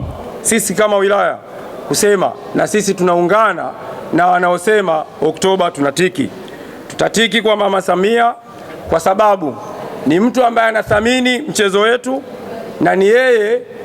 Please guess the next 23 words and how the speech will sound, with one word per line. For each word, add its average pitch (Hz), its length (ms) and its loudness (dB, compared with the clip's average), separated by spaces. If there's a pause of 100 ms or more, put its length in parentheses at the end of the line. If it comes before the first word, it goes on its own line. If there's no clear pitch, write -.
(140)
kwa 185 120 2
serikali 214 420 2
yake 233 340 2
ndio 220 200 2
alipitisha 202 720 0 (400)
kila 247 360 4
Jumamosi, 220 1000 0 (1000)
kila 247 360 4
Jumamosi 214 800 2 (800)
ukienda 220 560 2
Coco 220 260 2
Beach, 185 240 -2 (720)
barabara 202 540 4
itafungwa 214 560 2
kwa 196 140 2
ajili 196 220 0
ya 190 80 2
kuwapisha 208 560 2
watu 202 220 2
wa 185 100 2
jogging 180 420 0 (340)
waweze 202 560 4
kukimbia 180 800 2